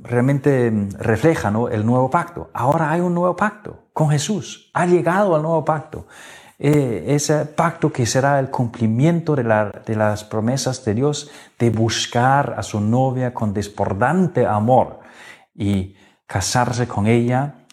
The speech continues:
en un pacto matrimonial, unirse con ella en una relación que nunca, jamás se romperá.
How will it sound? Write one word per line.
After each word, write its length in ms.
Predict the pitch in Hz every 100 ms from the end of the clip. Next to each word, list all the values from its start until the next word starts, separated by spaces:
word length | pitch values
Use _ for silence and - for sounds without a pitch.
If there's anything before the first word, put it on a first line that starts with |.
| _
en 100 | 107
un 300 | 113 113 113
pacto 760 | 131 123 - - 127 131 - -
matrimonial, 800 | 101 101 98 95 101 113 120 101
unirse 880 | 104 101 107 127 151 139 - 127 131 - - _
con 200 | - 107
ella 300 | 120 127 117
en 160 | 107 113
una 200 | 123 117
relación 480 | 107 92 95 120 123
que 160 | 110
nunca, 600 | 110 120 147 185 165 -
jamás 520 | - 107 104 139 143
se 200 | - 101
romperá. 640 | 92 90 87 87 80 -